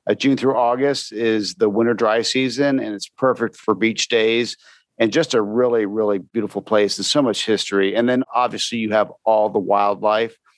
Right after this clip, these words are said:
that is just right outside the city. And there's safari, and in that time of year, there's not a whole lot of mosquitoes, which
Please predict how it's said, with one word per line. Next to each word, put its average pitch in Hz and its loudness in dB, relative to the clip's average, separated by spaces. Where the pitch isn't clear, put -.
that 107 2
is 107 0
just - -2
right 104 0
outside 104 0
the 98 -6
city. 113 -2
And 101 -8
there's 98 0
safari, 110 0
and 101 -2
in 101 -6
that 120 0
time 110 -2
of 107 -4
year, 107 0
there's 98 -4
not 117 2
a 117 4
whole 110 2
lot 101 2
of 101 -2
mosquitoes, 104 -2
which 156 -2